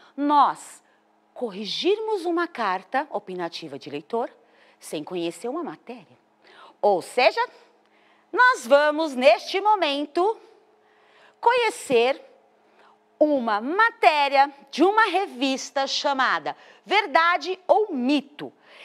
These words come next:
Essa revista é uma revista fictícia, então acompanhe. A aluninha Regianinha, ó, é mera coincidência a aparência, tá? <laughs> O nome. Leu o seguinte artigo da revista Verdade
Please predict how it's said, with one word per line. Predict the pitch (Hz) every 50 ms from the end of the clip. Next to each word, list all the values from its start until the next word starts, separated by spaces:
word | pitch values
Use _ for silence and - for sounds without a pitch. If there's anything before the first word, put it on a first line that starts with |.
| - - - _ -
Essa | 208 220 220 247
revista | 240 226 202 165 185 170 - -
é | 170
uma | 160 160
revista | 165 151 165 160 - - 147
fictícia, | - - 370 427 427 - - - 339 311 330 320 - - 392 403 403 - - - - - _ _
então | - 403 440
acompanhe. | 440 466 - - - - 508 - - 277 185 151 120 92 - - _ _ _ _ _ _ _ _ _ _ _ _ _ -
A | - 381 440 480 494 466
aluninha | 415 427 370 311 294 277 269 262 254
Regianinha, | 247 220 277 339 466 392 311 381 440 453 427 339 302 302 302 302 302 302 302 311 349 349 - - _ _ _ _ _ _ _ _ _ _ _ _ _ _ _ _ _ _ _ _ _ _ _ -
ó, | 226 277
é | 302 294 294
mera | 285 311 320 339 359
coincidência | 359 - 370 370 359 381 370 - - 311 285 359 349 330 330 320 - 294
a |
aparência, | 294 - 302 294 285 247 214 175 170 - 175 -
tá? | - 269 320 359 392 392 330 262 220 214 247 240
<laughs> | 214
O | 302
nome. | 277 269 269 254 226 190 175 160 143 131 - - - - - - - - - - - - - - _ 339
Leu | 381 415 466 480 494 508 480 480
o |
seguinte | - - 403 381 269 294 392 427 480 381 -
artigo | 427 330 277 - - - 349 381 339 370 302
da | 339 330
revista | 320 294 277 196 247 240 214 - - - 185 170
Verdade | 180 180 - 440 480 480 349 233 269 262 285 330 349 285 240 339